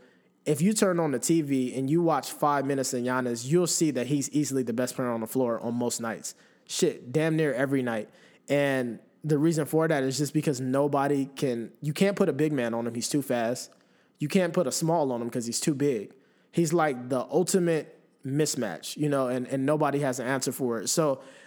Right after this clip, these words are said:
I think with Giannis Antetokounmpo, I, for the most part, before doing this topic, I thought he would be number one. And it's, it's just, like, off a, off a, just off top of my head, you know?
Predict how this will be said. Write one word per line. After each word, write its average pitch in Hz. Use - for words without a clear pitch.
I 143
think 180
with 156
Giannis 156
Antetokounmpo, 160
I, 175
for 208
the 170
most 240
part, 226
before 190
doing 165
this 165
topic, 175
I 165
thought 180
he 156
would 135
be 135
number 120
one. 104
And 151
it's, 160
it's 165
just, 175
like, 143
off -
a, 127
off 127
a, 110
just 180
off 165
top 147
of 143
my 123
head, 107
you 131
know? 123